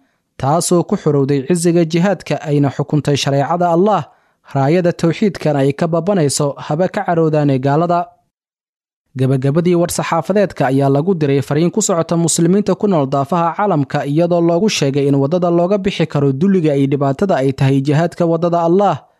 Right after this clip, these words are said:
Waxaana lagu yiri, "Muslimiinay waa inaad ogaataan in dilka lagu hayo reer Gaza iyadoo dhammaan dadku fiirsanayaan ay tahay ceeb ay taariikhdu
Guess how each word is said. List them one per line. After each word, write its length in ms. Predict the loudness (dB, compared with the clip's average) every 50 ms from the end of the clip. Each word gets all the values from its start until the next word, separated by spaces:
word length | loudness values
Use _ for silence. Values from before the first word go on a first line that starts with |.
| _ _ _ -12
Waxaana 320 | -10 -6 -4 -2 0 2 2
lagu 260 | 2 2 2 2 2
yiri, 360 | 2 2 2 0 -2 -4 -8 _ _ _ _ -4
"Muslimiinay 600 | -2 -2 0 0 0 0 2 2 2 2 2 2
waa 180 | 2 2 0 0 0
inaad 240 | -2 -2 -2 0
ogaataan 520 | 0 0 0 0 0 -2 -2 -2 -2 0 0
in 120 | 0 0 0
dilka 300 | 0 0 0 0 0 0
lagu 200 | 0 0 0 0
hayo 260 | 0 2 2 2 2 2
reer 200 | 2 0 0 0
Gaza 360 | -2 -2 -2 -2 -2 -2 -2 -2
iyadoo 420 | -2 -2 0 0 0 0 -2 -2
dhammaan 360 | 0 0 0 0 0 0 0
dadku 280 | 0 -2 -2 -2 -4 -4
fiirsanayaan 680 | -2 0 -2 0 0 0 0 0 2 2 2 0 0 -4 -6 _ _ _ _ _ _ -2
ay 140 | 0 0 0
tahay 280 | 0 0 0 2 2 0 0
ceeb 280 | -2 -2 -2 -2 0
ay 120 | 0 0 0
taariikhdu 480 | 0 -2 -2 0 0 -2 0 0 -2